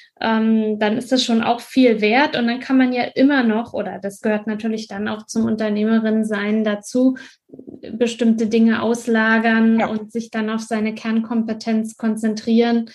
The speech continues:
Speaker 1: Aber sein Unternehmen erstmal zu verstehen, auch wie es
Speaker 2: Mhm.
Speaker 1: eben finanziell aufgebaut ist, ist natürlich auch im ersten Schritt total hilfreich,
Speaker 2: Mhm.
Speaker 1: weil man dann eben auch, ja, die Hebel kennt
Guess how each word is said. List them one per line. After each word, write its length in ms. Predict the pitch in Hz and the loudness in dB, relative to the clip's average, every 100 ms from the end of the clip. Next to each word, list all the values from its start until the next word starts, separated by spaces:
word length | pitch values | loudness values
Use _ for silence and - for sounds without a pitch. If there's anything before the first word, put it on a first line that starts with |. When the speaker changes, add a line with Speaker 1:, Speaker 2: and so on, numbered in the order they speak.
| - _ _ - | -20 _ _ -6
Speaker 1:
Aber 280 | 220 226 220 | -2 0 2
sein 260 | 233 226 | 2 2
Unternehmen 500 | 240 226 233 240 262 | 0 0 2 4 4
erstmal 360 | 240 - 247 226 | 2 -4 -8 -6
zu 160 | 240 | -6
verstehen, 720 | 226 226 - - 254 262 240 - | -2 -2 -2 2 6 6 4 0
auch 260 | 220 214 | -4 -6
wie 140 | 220 220 | -4 -2
es 100 | 226 | 0
Speaker 2:
Mhm. 100 | 214 | 0
Speaker 1:
eben 260 | 214 220 | -2 -8
finanziell 640 | - 240 233 226 220 214 - | -12 -6 0 0 -2 -4 -4
aufgebaut 680 | 208 - 220 214 202 214 - | -6 -4 -6 -2 -2 -2 -2
ist, 320 | 226 220 - - - 226 | -6 -6 -14 -20 -16 -12
ist 120 | 226 | -2
natürlich 520 | 220 220 214 214 220 | -2 -2 -4 -4 -4
auch 180 | 214 226 | -6 -2
im 380 | 226 214 214 226 | -2 -2 -4 -2
ersten 380 | 269 302 285 262 | -2 0 2 2
Schritt 280 | 254 247 | 2 0
total 360 | - 220 233 233 | -2 -4 0 4
hilfreich, 800 | 262 254 - - - - - - | 4 4 0 -12 -14 -14 -18 -2
Speaker 2:
Mhm. 300 | 233 233 254 | 2 4 4
Speaker 1:
weil 80 | 226 | 0
man 100 | 226 220 | -10 -8
dann 160 | 214 214 | -6 -4
eben 280 | 214 214 | -4 -4
auch, 380 | - 214 208 - | -4 -6 -6 -6
ja, 180 | 220 196 | -6 -4
die 160 | 208 214 | 0 0
Hebel 420 | 240 240 233 226 | 2 2 2 2
kennt 520 | - 220 220 226 | -4 -4 -2 -4